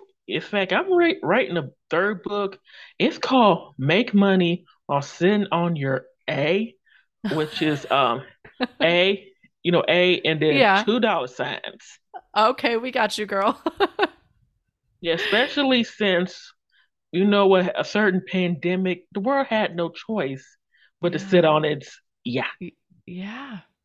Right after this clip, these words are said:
Speaker 2: That, I mean, that really did change so much.
Speaker 1: And I also remember, I remember a book, um,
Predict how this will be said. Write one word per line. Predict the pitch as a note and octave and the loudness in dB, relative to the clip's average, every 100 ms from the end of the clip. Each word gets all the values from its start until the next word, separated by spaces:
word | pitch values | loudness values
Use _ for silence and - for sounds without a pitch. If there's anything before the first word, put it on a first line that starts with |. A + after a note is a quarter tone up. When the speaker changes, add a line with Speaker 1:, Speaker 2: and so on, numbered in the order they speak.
| _ _ | _ _
Speaker 2:
That, | - A#3+ - | 0 0 0
I | F#3+ | -2
mean, | G3+ G#3 | -2 -2
that | G#3+ G#3 | -2 -2
really | F#3 F3+ F3 E3 | -4 -6 -4 -6
did | D#3+ D3+ | -6 -6
change | - - D#3+ C#3+ C#3 - - _ _ _ _ | -6 -6 -6 -8 -10 -12 -14 _ _ _ _
so | - - - F#3 D#3+ | -10 -8 -4 -4 -4
much. | C#3 D#2+ - - - - _ _ _ _ - | -4 -6 -8 -8 -8 -12 _ _ _ _ -4
Speaker 1:
And | D3+ | 0
I | |
also | B3 G4+ F4+ | 0 0 4
remember, | D#4+ C#4+ G#3+ A3 G#3 F3 - - _ | 4 6 4 4 2 -2 -14 -20 _
I | C3+ | 0
remember | D#3 F3+ E3 C#3+ | 2 2 2 2
a | |
book, | C3+ A2+ D3+ F3 F3+ - - _ _ _ _ _ _ | 0 -4 0 2 0 -6 -12 _ _ _ _ _ _
um, | D3 C#3+ B2+ C#3 | 0 0 -2 -6